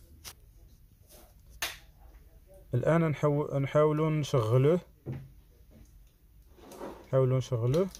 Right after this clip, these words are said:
بس كاين واحد، آه، الخيط ما راكبش مزيان.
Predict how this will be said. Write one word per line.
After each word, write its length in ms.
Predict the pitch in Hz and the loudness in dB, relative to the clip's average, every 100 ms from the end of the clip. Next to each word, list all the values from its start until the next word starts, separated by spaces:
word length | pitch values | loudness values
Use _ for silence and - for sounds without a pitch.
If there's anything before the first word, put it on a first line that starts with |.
| - - - - - _ - - _ - - - - - | -18 -18 -20 -20 -20 _ -20 -20 _ -20 -20 -20 -18 -12
بس 140 | 127 | -8
كاين 200 | - 127 | -2 0
واحد، 300 | 127 117 110 | 2 0 0
آه، 340 | 123 117 113 107 | 2 2 0 -6
الخيط 360 | 117 - 120 117 | -6 -2 -2 -2
ما 100 | 117 | -4
راكبش 420 | 120 - - 120 | -6 -8 -10 -8
مزيان. 380 | 104 110 165 | -6 -4 -4